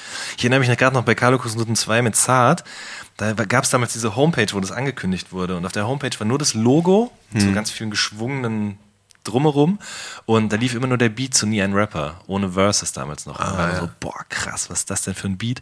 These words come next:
Speaker 2: Ja.
Speaker 1: Und dann konnte man sich damals, das war ja noch lange vor Boxen und allem drum und dran, äh, auf der Seite registrieren. Und dann hat man so eine, ähm,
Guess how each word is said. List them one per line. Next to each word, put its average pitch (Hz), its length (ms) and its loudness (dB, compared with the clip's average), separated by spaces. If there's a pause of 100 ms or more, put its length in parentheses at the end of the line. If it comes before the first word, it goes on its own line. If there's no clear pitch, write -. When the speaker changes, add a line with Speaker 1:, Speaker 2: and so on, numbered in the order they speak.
(220)
Speaker 2:
Ja. 101 120 2
Speaker 1:
Und 90 60 -2
dann 95 100 4
konnte 143 220 0
man 104 120 4
sich 98 120 -4
damals, 113 600 4
das - 100 -8
war 85 80 -4
ja 87 80 -4
noch 90 60 -4
lange 95 180 0
vor - 160 -4
Boxen 92 400 -2
und 78 100 -2
allem 87 180 -2
drum 90 180 -6
und 85 100 -6
dran, 98 240 -2 (800)
äh, 80 100 -2
auf 73 220 -6
der 87 160 -2
Seite 95 420 0
registrieren. 139 720 -2 (580)
Und 95 380 0
dann 95 160 -2
hat - 200 -2
man 110 340 2
so 104 100 2
eine, 95 380 2
ähm, 82 640 -6